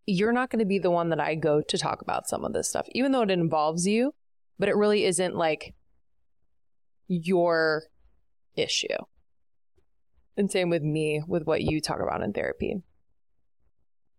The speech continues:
But I really had to get very honest about what this feeling and what this experience was calling me to, which was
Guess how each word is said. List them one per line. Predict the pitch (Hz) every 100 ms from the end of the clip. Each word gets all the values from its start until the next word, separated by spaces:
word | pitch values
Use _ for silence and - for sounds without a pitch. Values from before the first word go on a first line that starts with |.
| _ -
But | 180 180 170 165 - - _ _ _ _ -
I | 175 185
really | 185 180 170
had | 156 165 160
to | 160
get | 156 -
very | 160 165 165 165 160 160 156 _ _ _ _ _ _ _ _ _ - _ _ _ _ _ _ _ _ -
honest | 160 160 180 240 -
about | 190 175 170
what | 147 151 175 185 -
this | 156 170 -
feeling | - - 170 170 190 233 254 -
and | 180
what | 170 175
this | -
experience | 151 - - 165 160 180 240 233
was | 202
calling | - - - 175 175 175 170 160
me | 156
to, | 151 - 185 151 98
which | 175 170 -
was | 175 165 165 156